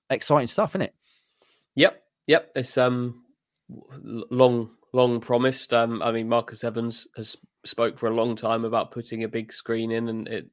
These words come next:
Speaker 2: it, it never happened. Um,
Speaker 1: Hmm.
Speaker 2: but yeah, no, it's, it, it's what they've said they're gonna do, and they're, and they're doing it. They've worked through these projects kind of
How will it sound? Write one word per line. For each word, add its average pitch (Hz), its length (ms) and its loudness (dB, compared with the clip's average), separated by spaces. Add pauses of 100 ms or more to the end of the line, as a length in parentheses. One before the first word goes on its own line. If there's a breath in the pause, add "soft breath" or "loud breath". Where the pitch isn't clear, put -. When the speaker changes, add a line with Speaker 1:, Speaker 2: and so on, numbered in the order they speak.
(120)
Speaker 2:
it, 104 180 -8 (140)
it 113 140 -6
never 117 240 -2
happened. 139 500 -4
Um, 120 340 0
Speaker 1:
Hmm. 120 160 -6 (880 soft breath)
Speaker 2:
but 143 120 -4
yeah, 185 220 0 (340)
no, 156 120 6
it's, 120 200 4
it, 101 200 -2
it's - 180 -8
what 117 120 -6
they've 120 120 0
said 139 200 0
they're 135 120 4
gonna 135 240 2
do, 147 240 4
and 147 120 0
they're, 147 180 0 (300)
and 127 120 -2
they're 131 120 6
doing 135 300 2
it. 98 100 0
They've 117 160 2
worked 131 260 2
through 123 240 0
these 110 200 -6
projects - 580 -4
kind 113 260 -4
of 110 140 -10